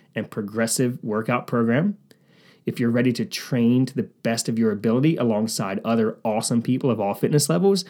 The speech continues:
and if you're looking to get help with your diet with our nutritional guidance, this challenge is for you. Now, the challenge includes two or three semi-private personal training sessions a week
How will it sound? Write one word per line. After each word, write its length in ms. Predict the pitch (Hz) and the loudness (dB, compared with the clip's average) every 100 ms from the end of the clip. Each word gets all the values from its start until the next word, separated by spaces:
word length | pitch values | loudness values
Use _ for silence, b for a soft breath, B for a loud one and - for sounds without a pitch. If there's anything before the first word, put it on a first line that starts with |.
| B B B - | B B B 0
and 420 | 190 208 180 160 | 4 6 6 6
if 160 | 147 143 | 2 2
you're 100 | 151 | 2
looking 280 | 156 160 139 | 4 4 2
to 80 | 113 | 0
get 320 | 113 151 - | 2 2 2
help 320 | 135 135 131 | -2 -2 -2
with 100 | 131 | -2
your 120 | 127 | -2
diet 440 | 104 120 113 104 - | -2 0 2 0 -4
with 140 | 95 | -6
our 100 | 104 | -4
nutritional 500 | 101 101 120 - 90 | -4 -2 -4 -4 -6
guidance, 560 | 92 82 - - - - - | -6 -8 -8 -6 -6 -6 -6
this 140 | 113 | -4
challenge 340 | - 113 107 | -2 0 0
is 80 | 101 | -4
for 160 | - 107 | -4 -2
you. 300 | 107 82 - B B B B | 0 -2 -8 B B B B
Now, 140 | 135 117 | 0 0
the 80 | |
challenge 360 | - 160 165 151 | 2 2 4 4
includes 600 | 143 117 135 123 113 - _ - | 2 2 2 4 2 -4 _ -2
two 280 | 143 160 | 6 8
or 300 | 196 127 147 | 6 6 2
three 640 | 160 - 170 175 127 131 156 b | 2 -2 2 6 6 4 0 b
semi-private 640 | - 143 139 156 139 135 147 | -4 2 2 2 0 0 0
personal 320 | 139 131 139 | -2 0 -2
training 300 | - 131 123 | 0 0 0
sessions 420 | - 113 - 113 - | 0 -2 -2 -4 0
a 120 | 117 | 0
week 440 | 117 185 143 - | 2 2 2 0